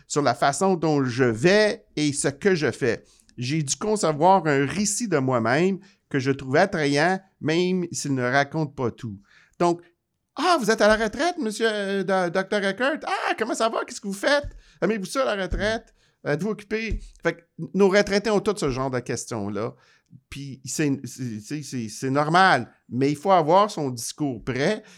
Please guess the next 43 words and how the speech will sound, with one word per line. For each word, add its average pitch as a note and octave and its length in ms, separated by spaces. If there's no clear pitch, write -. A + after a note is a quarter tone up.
Et, F3 140
et, E3 440
et D#3+ 40
ce D#3+ 140
discours-là F3+ 560
devrait D#3+ 380
être F3 120
aussi F#3 420
motivateur C#3 920
pour A2+ 120
dire, « A#2+ 140
Hey, E3 120
je - 60
suis, A2 180
je - 80
suis - 80
vraiment D#3+ 240
heureux, D#3+ 440
puis, C3+ 260
puis C3 220
voici C#3+ 360
ma F3+ 140
vision, C#3+ 500
puis C#3+ 160
voici B2+ 340
ce D#3+ 120
que C3+ 180
je, - 140
je, - 220
je B2+ 180
sais, C3+ 180
ce, B2+ 240
ce, - 380
ce, B2 280
ce - 260
pourquoi C#3 440
je D#3 80
suis, B2 360
euh, G#2+ 120
je - 100
suis C3+ 240
engagé. » C#3 720
euh. B2+ 300